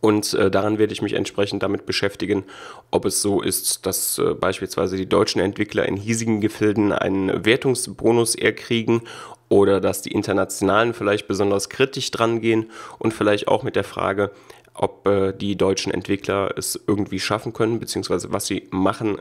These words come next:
sollten oder müssten, um da international vielleicht ein bisschen besser wahrgenommen zu werden, als das im Allgemeinen. Es gibt ja auch ein paar Ausnahmen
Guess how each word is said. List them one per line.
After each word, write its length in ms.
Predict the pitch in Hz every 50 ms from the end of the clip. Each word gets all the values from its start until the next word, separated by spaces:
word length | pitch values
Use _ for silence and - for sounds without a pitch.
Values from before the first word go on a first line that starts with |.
| -
sollten 560 | - 101 - - 95 98 104 107 - - 113 104
oder 160 | 90 98 95
müssten, 480 | 98 101 107 - - - - 107 104 - - - - - - -
um 220 | - - 104 104
da 80 | 104 98
international 760 | - - 98 92 101 98 95 92 - - 82 87 87 87 92
vielleicht 380 | - - 85 92 92 - -
ein 100 | 95 101
bisschen 360 | - - - - - 98 107 - - - - - _
besser 540 | - 90 80 82 98 - - 98 87 87 80
wahrgenommen 480 | 92 87 87 98 95 95 98 95 95
zu 120 | - - 90
werden, 220 | 98 101 92 92
als 240 | - - - - -
das 180 | - - - -
im 160 | - - -
Allgemeinen. 520 | - - - - - - - 127 143 147
Es 120 | 131 - -
gibt 160 | - - -
ja 120 | - -
auch 160 | - - -
ein 80 | 95 95
paar 180 | - 95 - -
Ausnahmen 560 | 113 113 - - 113 110 104 101 101 101